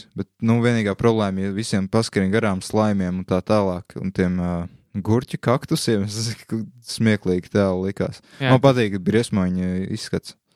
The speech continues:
Speaker 2: Jā, tur normāls tas, man arī patīk tas dizains.
Speaker 1: Izdoma ir, eh, ne pa jokam laba.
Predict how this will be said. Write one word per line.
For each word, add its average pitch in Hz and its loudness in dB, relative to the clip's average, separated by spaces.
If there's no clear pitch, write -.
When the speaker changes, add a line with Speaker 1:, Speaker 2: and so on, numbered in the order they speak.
Speaker 2:
Jā, 160 0
tur 104 -6
normāls 104 -4
tas, - -8
man 110 -8
arī 101 -12
patīk - -14
tas - -14
dizains. 107 -10
Speaker 1:
Izdoma 95 0
ir, 87 -6
eh, 90 -6
ne 95 0
pa 101 0
jokam 98 0
laba. 92 -4